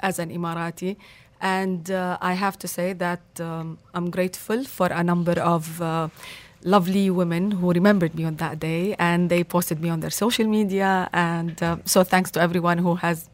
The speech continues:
made it a point to, to show that Emirati women are there, are achieving, and, uh, they're just on top of the game.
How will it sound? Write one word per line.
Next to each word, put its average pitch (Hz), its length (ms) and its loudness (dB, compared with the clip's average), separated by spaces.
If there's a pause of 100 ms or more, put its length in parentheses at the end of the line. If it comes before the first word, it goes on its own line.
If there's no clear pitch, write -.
(120)
made 180 240 2
it 175 140 0
a 170 40 -2
point 165 380 -2 (400)
to, 180 100 -4
to 190 140 0
show 185 480 6 (420)
that 190 220 4
Emirati 180 560 2
women 165 420 0 (560)
are 202 340 8 (640)
there, 165 360 4 (100)
are 170 140 0
achieving, 180 720 2
and, 165 500 -2
uh, 160 140 -4 (100)
they're 175 160 2
just 185 280 0
on 175 120 0
top 165 140 0
of 160 80 -6
the 165 80 -2
game. 143 260 -4